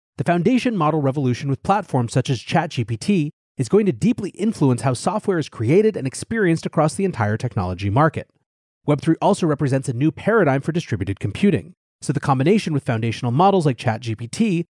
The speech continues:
offers a blank canvas full of opportunities. Some of those opportunities are already possible with today's technologies. Language-based explorers. Explorers are the search experience in Web three and the core building block for human interactions with blockchains.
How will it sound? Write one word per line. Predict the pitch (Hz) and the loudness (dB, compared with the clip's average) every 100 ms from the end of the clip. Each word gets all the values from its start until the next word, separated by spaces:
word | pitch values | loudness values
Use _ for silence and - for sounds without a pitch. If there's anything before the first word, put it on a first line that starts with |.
| _ | _
offers | 135 147 | 0 2
a | 139 | 2
blank | 156 180 190 | 2 -2 -2
canvas | 139 135 143 | -2 0 -2
full | - 87 | -6 -8
of | 90 | -6
opportunities. | 92 - 147 131 95 - - _ _ _ _ _ _ | -8 0 2 2 -2 -12 -18 _ _ _ _ _ _
Some | - 196 | -2 0
of | 214 | 2
those | 202 165 | 2 2
opportunities | 143 156 202 180 151 147 | -2 -4 -2 -2 -2 -2
are | 110 | -4
already | 101 123 | -4 -4
possible | - 240 - 143 127 | 0 0 2 0 0
with | 135 | 0
today's | - 87 87 | -2 -4 -6
technologies. | - - 139 147 98 85 - - _ _ _ _ _ _ | -10 0 2 4 0 -8 -14 -18 _ _ _ _ _ _
Language-based | 131 185 214 196 - 101 - | 0 2 2 0 -2 -4 -6
explorers. | - - 175 143 82 - - - _ _ _ _ _ _ | -10 0 4 4 0 -10 -14 -18 _ _ _ _ _ _
Explorers | 156 - 254 277 196 190 | -10 -6 0 4 4 4
are | - | 2
the | 160 | 0
search | - 262 - | 0 -2 -2
experience | 175 - 143 151 165 | -4 0 2 2 -2
in | |
Web | 127 107 - | -4 -4 -6
three | 233 175 90 | -2 -2 -4
and | 101 | -8
the | 123 | -4
core | - 185 | 0 2
building | 139 220 196 | 4 2 2
block | 135 139 | -2 -2
for | - | -2
human | 127 123 113 | -2 0 0
interactions | 110 147 190 180 135 | 0 2 2 0 -2
with | 143 - | -4 0
blockchains. | 185 185 - 190 - - | 2 2 -2 -6 -6 -16